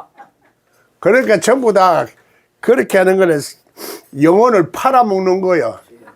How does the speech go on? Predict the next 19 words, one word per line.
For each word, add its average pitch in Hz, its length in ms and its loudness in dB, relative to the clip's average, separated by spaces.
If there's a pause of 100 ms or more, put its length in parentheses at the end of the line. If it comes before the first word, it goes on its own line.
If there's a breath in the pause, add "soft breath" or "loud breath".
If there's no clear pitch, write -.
(960)
예수 233 360 2
이름으로 208 400 0
팔아먹어. 202 760 -2 (1120)
어, 113 140 -10 (100)
그게 185 280 2
아니고 147 540 2
실제적으로 240 1000 0 (400 loud breath)
예수님은 175 840 0
우리를 165 600 0
위해서 165 400 -2
희생을 175 540 0
했지만은 170 920 0 (640 soft breath)
그래서 202 400 2
우리가 175 380 2
예수님 226 600 0
대한 180 380 2
또 175 160 0
그만한 165 540 -2
사랑이 208 520 0